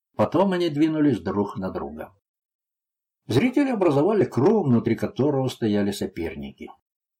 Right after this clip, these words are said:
Все хранили полное молчание, ибо понимали, что произойдет нечто страшное.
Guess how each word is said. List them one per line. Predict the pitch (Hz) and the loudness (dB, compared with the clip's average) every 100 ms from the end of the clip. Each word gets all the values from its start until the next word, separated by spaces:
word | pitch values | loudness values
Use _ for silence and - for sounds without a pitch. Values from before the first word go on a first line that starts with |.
| _ | _
Все | - - 104 131 | -18 -6 0 0
хранили | - 139 139 135 135 - _ | 0 -4 -2 -2 -4 -6 _
полное | - 101 104 98 101 | -2 -2 -2 -2 -2
молчание, | 95 90 - 82 - - - _ _ _ _ _ _ _ _ | -4 -6 -8 -12 -12 -16 -20 _ _ _ _ _ _ _ _
ибо | 101 110 | -2 -2
понимали, | 135 190 202 120 131 107 - | 0 0 2 2 0 -2 -8
что | - - 104 | -14 -6 -4
произойдет | 107 98 95 95 104 156 | -2 -2 0 -2 -2 -4
нечто | 95 123 - - | -4 -4 -6 -10
страшное. | - - - 127 - - 143 - | -12 -10 -8 -8 -8 -14 -14 -16